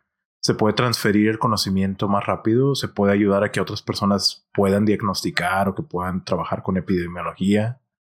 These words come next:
o cualquier otro tipo de asuntos similares. Si efectivamente tienen,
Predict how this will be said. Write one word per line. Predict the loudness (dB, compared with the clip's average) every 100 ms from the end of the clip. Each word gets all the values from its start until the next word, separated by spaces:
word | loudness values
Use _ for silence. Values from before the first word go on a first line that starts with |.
| _ _ _
o | -4 -2
cualquier | -2 -2 -2
otro | -4 -6
tipo | -4 0 2
de | 2
asuntos | -2 -6 -6 -4
similares. | -2 0 0 -2 -6 _ _ _ _ _
Si | 0 4
efectivamente | 4 2 2 2 4 2 2 4 4 2
tienen, | 0 0 0 -2 -6